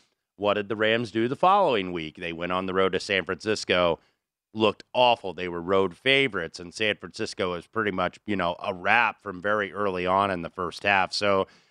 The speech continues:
you've got a Rams team that had to lick their wounds, had to go on the bye week, and now, you know, a little bit of extra time to prepare. Meanwhile, on the Green Bay side, and, and Sean McVay, by the way, four and one straight up in A T S,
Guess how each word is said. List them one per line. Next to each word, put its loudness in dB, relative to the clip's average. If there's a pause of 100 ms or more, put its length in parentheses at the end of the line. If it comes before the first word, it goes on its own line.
(160)
you've -4
got 6
a 0
Rams 2
team -2
that -2
had 0
to 0
lick -2
their 2
wounds, 2
had 0
to -6
go 6
on 4
the -2
bye 4
week, -2
and 0
now, 4 (320)
you -4
know, 2
a -2
little 0
bit 2
of 4
extra 2
time 2
to -4
prepare. 4 (300)
Meanwhile, 2
on 0
the -4
Green -6
Bay 4
side, 4
and, -2
and -4
Sean 0
McVay, 2
by 0
the -4
way, -4
four 0
and -4
one -2
straight -2
up 2
in -6
A -2
T -2
S, 2